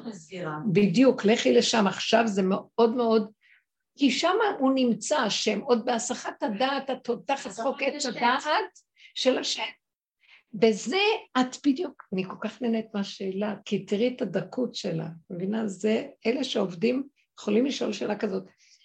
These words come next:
Speaker 2: כי עכשיו הוא, הוא החוק שלו בקו האמצע ברגע, שם הוא מתגלה, הוא לא מתגלה לא בימין ולא בשמאל, הוא מתגלה פה. אז פה זה הגבוליות. האני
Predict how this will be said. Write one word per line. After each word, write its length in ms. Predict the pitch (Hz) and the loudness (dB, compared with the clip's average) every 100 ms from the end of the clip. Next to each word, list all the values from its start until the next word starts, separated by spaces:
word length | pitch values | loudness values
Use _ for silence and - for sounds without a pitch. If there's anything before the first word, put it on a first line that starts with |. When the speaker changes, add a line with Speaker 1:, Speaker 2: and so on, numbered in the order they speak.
| _ | _
Speaker 2:
כי 140 | - 220 | -2 0
עכשיו 380 | 220 - 294 330 - _ - _ _ _ | 0 0 0 0 -6 _ -20 _ _ _
הוא, 280 | 240 220 - - | -4 -2 -4 -6
הוא 200 | - 226 | -2 0
החוק 380 | 247 - - 262 | 0 -4 -8 -6
שלו 260 | - 254 240 | 0 0 0
בקו 220 | 196 220 202 | 0 0 0
האמצע 380 | 202 226 233 202 | 0 -2 -4 -6
ברגע, 440 | 165 190 196 160 160 _ - | -2 -2 -2 -4 -10 _ -6
שם 240 | - 262 | -2 0
הוא 160 | 254 247 | 0 2
מתגלה, 380 | 247 190 220 240 | 0 2 4 6
הוא 140 | 226 | 6
לא 120 | 240 | 4
מתגלה 360 | 311 226 214 214 | 0 0 2 4
לא 120 | 214 | 2
בימין 400 | 208 208 196 196 | 2 0 -2 -4
ולא 120 | 190 | -4
בשמאל, 380 | 170 175 - 170 | -6 -10 -10 -6
הוא 100 | 170 | -6
מתגלה 320 | 170 165 185 220 | -6 -6 -6 -6
פה. 200 | - 165 - _ _ _ _ _ _ _ - | -6 -8 -10 _ _ _ _ _ _ _ -6
אז 240 | 202 - | -4 -4
פה 200 | - 277 - | -2 0 -2
זה 340 | 226 208 220 214 220 - | -6 -6 0 2 2 0
הגבוליות. 800 | 196 170 214 214 269 262 170 - _ _ | -4 -2 0 2 2 0 -4 -14 _ _
האני 680 | 185 208 208 202 262 302 - | -6 -4 -2 0 0 -2 -6